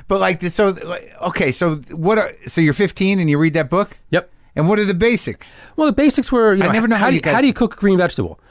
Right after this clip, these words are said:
Speaker 2: It's the same no matter what green vegetable it is. How do you make a good stock? How do you make a, you know,
Speaker 1: Uh.
Speaker 2: w-, w-,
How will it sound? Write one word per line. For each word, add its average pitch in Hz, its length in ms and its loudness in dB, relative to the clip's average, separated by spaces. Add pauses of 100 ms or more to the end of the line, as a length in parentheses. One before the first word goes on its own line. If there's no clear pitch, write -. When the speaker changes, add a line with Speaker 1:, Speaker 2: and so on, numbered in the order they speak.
(100)
Speaker 2:
It's 175 120 -2
the 190 60 2
same 190 300 2
no 135 60 2
matter 151 160 4
what 156 100 2
green 151 160 2
vegetable 156 340 0
it 214 180 2
is. - 160 -16 (160)
How 170 120 0
do 202 60 4
you 208 60 2
make 180 120 2
a 175 60 0
good 151 180 -2
stock? 107 440 -6 (260)
How 151 140 0
do 180 60 2
you 190 60 2
make 175 140 0
a, 151 40 -6 (160)
you 151 80 0
know, 113 180 0
Speaker 1:
Uh. 101 160 -4
Speaker 2:
w-, 120 180 -10
w-, 120 480 -10